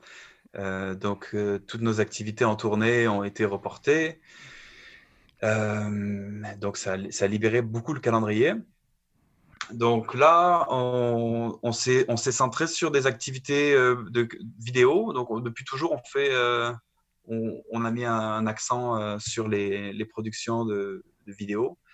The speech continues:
Euh, donc là, on fait ça à plus grande échelle, où on, on fait des captations de, de programmes de spectacles au complet,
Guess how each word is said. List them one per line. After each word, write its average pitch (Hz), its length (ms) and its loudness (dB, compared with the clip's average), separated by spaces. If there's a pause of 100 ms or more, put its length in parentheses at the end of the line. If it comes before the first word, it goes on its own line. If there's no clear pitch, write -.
(500)
Euh, 101 240 -12 (320)
donc 101 200 -6
là, 131 120 6
on 127 40 -2
fait 117 120 -4
ça 120 220 6
à 110 120 4
plus 117 240 -10
grande 117 520 0
échelle, 113 480 2
où 120 120 -2
on, 110 280 0
on 107 60 -8
fait - 140 0
des 117 100 4
captations 117 580 0
de, 104 420 2 (440)
de 107 120 -4 (120)
programmes 117 320 4
de 120 80 0
spectacles 117 580 0
au 110 80 -2
complet, 120 540 -2